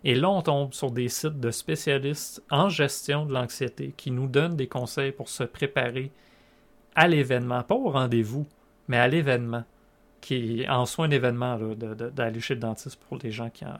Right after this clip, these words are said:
qui en sont vraiment terrifiés, là. Et, et ce genre de contenu-là, plus, plus précis, il n'y aura pas autant de visites, il n'y aura pas autant de visibilité nécessairement sur Google, attirera pas du tout les mêmes personnes,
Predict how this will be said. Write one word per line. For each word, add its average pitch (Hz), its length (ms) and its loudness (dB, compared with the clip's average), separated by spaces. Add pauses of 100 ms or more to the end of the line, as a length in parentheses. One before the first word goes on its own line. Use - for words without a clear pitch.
qui - 100 -14
en 117 80 -6
sont 123 180 -8
vraiment 117 300 -8
terrifiés, 113 560 -10
là. - 80 -12 (800)
Et, 139 460 2
et 147 340 0
ce 143 320 2
genre 165 200 4
de 185 100 2
contenu-là, 147 400 2
plus, 151 240 -2
plus 160 200 -6
précis, 151 400 -2
il - 40 -4
n'y 175 40 2
aura 131 160 0
pas 202 80 -2
autant 175 200 0
de 139 60 0
visites, 127 340 -4
il 143 40 0
n'y 131 40 0
aura - 100 -2
pas - 80 -8
autant 226 180 -4
de 196 60 -2
visibilité 120 560 -4
nécessairement 123 480 -4
sur 135 200 -6
Google, 120 500 -2 (1080)
attirera 180 480 0
pas 240 100 0
du 170 120 -4
tout 190 120 -2
les 160 120 0
mêmes 123 180 -2
personnes, 139 600 -4